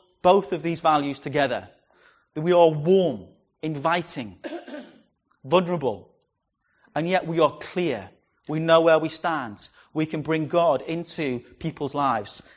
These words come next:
and situations. And this requires just great, okay? And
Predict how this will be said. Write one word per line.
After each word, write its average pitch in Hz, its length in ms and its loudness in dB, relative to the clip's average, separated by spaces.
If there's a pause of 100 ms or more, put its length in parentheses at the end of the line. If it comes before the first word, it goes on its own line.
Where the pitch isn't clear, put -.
and 131 120 -6
situations. - 960 -6 (800)
And 151 240 4 (600)
this 214 200 -4
requires 156 840 -4 (520)
just - 300 -12
great, 143 260 0 (840)
okay? 135 440 2 (680)
And 143 340 4